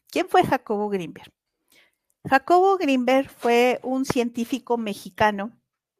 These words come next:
que, eh, trabajó mucho tiempo entre finales de los setentas y los ochentas. Eh, se dedicó justamente Jacobo Grinberg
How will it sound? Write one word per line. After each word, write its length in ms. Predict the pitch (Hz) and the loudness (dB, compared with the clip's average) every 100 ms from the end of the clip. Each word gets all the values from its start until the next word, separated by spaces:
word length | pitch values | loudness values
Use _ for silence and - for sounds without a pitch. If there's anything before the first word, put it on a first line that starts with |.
| _ _ _ _ _ _ _ _ - | _ _ _ _ _ _ _ _ 0
que, 680 | 233 220 233 240 254 262 - | 4 6 6 6 4 2 0
eh, 200 | 226 220 | -2 0
trabajó 1040 | 220 208 208 214 - 247 254 269 294 - | 2 2 2 0 -2 -2 2 2 2 -2
mucho 500 | 226 240 262 320 - - | -6 -4 -2 -4 -8 -8
tiempo 680 | 240 220 214 226 226 233 _ _ | -2 -2 -2 -4 -4 -6 _ _
entre 500 | - 214 208 202 190 | -16 -14 -6 -4 -4
finales 460 | 185 196 196 214 214 | -6 -4 -2 -2 -2
de 100 | 196 | -4
los 160 | 190 180 | -6 -10
setentas 1160 | 170 - 208 214 226 - 226 226 240 - - _ | -10 -6 -4 -4 -4 2 4 4 -2 -12 -20 _
y 140 | 190 | -12
los 260 | 190 190 - | -12 -14 -16
ochentas. 720 | 180 - 247 240 269 330 - _ _ - - - _ - | -6 0 0 4 4 4 0 _ _ -20 -20 -20 _ -8
Eh, 680 | 214 220 214 214 214 202 202 - 233 - 240 | -4 -2 0 0 0 0 -4 -10 -4 0 2
se 80 | |
dedicó 460 | 220 226 220 - 262 | 4 2 0 -2 -2
justamente 580 | - 285 269 240 240 233 | -2 -6 -4 -4 -6 -6
Jacobo 440 | 196 - 226 226 | -6 -6 -4 -4
Grinberg 500 | 233 226 233 254 269 | -4 -4 0 0 -2